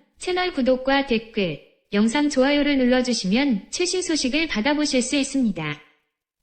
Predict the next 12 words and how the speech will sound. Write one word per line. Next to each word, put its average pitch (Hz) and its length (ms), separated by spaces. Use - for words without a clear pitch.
여러분, 233 600
지난 285 260
십이월 359 440
이십 233 240
일 277 120
스타서베이가 277 840
주관한 202 600
브랜드 277 440
파워 233 580
순위 320 300
조사 254 320
결과 220 460